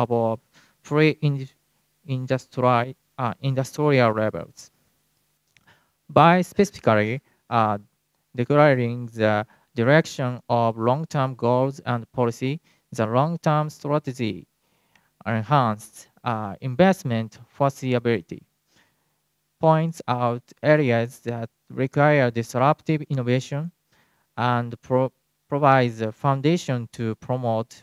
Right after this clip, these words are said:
research and development and investment in companies that do business consistent with this direction. Uh, additionally, uh, by presenting this type of vision,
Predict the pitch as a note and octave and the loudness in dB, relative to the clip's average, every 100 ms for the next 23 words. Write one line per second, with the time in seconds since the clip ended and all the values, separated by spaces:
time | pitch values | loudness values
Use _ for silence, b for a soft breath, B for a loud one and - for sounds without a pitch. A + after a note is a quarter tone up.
0 | _ C3 C#3+ D3 C#3 - - B2+ B2+ B2 | _ -6 -2 0 0 -2 -6 -2 -2 0
1 | C#3+ C3+ A2+ A2 A2 - A#2+ A#2 G#2 - | 0 0 -4 -6 -10 -8 -4 -4 -6 -4
2 | D#3+ C#3 B2 - A#2 A#2 - - C3+ B2 | -2 2 0 0 -4 -4 -8 -12 -6 -4
3 | A#2 - b - D#3 D#3 B2+ G2 - _ | -6 -12 b -4 0 2 2 -2 -8 _
4 | b b - C3 D3+ - - C3 C3 C3 | b b -4 2 2 2 -4 0 2 0
5 | B2 - D3+ C#3+ A2 A2 - C3+ B2 - | 0 2 4 2 -4 -8 -6 -4 -4 -6
6 | A2+ - A2+ A2 A2+ _ G#2 G#2+ G#2 G#2+ | -14 -8 -8 -6 -12 _ -8 -6 -8 -14
7 | - _ _ _ _ _ _ _ _ A#2 | -20 _ _ _ _ _ _ _ _ -10
8 | A#2 - _ - D3+ B2+ - - - _ | -10 -12 _ -4 -2 -2 -8 -18 -20 _
9 | _ _ _ _ _ _ _ _ _ C#2 | _ _ _ _ _ _ _ _ _ -14
10 | C#2+ - E3 F#3 - B2 A2 C#3 F3+ _ | -14 -6 -4 -4 -4 -2 -2 -4 -6 _
11 | _ _ _ _ - C3 B2 A#2+ A#2 B2+ | _ _ _ _ -6 -4 -2 -2 0 2
12 | D3+ F3 F3 F3+ F3+ D#3 C3+ C3+ B2+ B2+ | 4 2 0 -4 -4 -4 -6 -4 -4 -4
13 | C3 _ C3+ B2+ - - D#3+ D#3+ C3+ C3+ | -10 _ -8 -6 -6 0 2 2 0 -2
14 | A#2 C3+ B2+ G2 | -2 -2 -2 -8